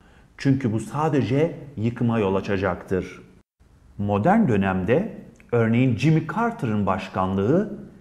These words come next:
Hristiyan insaniyetçiliği ile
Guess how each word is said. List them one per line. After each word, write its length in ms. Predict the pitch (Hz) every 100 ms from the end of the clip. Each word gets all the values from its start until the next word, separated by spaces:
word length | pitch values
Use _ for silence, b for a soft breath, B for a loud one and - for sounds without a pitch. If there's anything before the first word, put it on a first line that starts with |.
| B B B B _
Hristiyan 600 | - 127 120 - 139 151 120
insaniyetçiliği 1300 | 110 - 110 104 104 101 98 - 98 98 143 208 - - - 127
ile 440 | 101 92 131